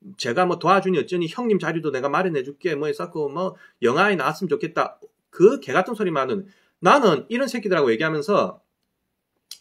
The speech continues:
나는 여자 만난 게 목표인데 이 자식들 맨날 방송 얘기를 하는 거야, 나보고. 아니, 나는 솔로 여-, 여자 찾으러 나온 놈들이 맨날 방송 얘기만 하고, 나보고.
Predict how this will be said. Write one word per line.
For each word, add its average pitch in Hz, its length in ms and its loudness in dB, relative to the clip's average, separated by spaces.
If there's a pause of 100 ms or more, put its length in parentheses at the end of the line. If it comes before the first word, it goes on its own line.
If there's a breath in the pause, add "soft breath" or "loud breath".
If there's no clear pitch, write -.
(140)
나는 196 300 0
여자 277 220 8
만난 208 260 2
게 127 80 0
목표인데 107 540 -6 (180)
이 226 80 -4
자식들 392 340 -2
맨날 381 280 2
방송 311 340 -2
얘기를 349 220 4
하는 240 100 -4
거야, 214 120 -2
나보고. 185 460 -8 (2500)
아니, 240 440 2
나는 277 260 2
솔로 202 300 6
여-, 139 240 8
여자 208 220 6
찾으러 165 340 -2
나온 110 260 -2
놈들이 101 800 -4 (1600)
맨날 277 560 4
방송 226 340 0
얘기만 175 320 2
하고, 92 300 -10
나보고. 95 480 -6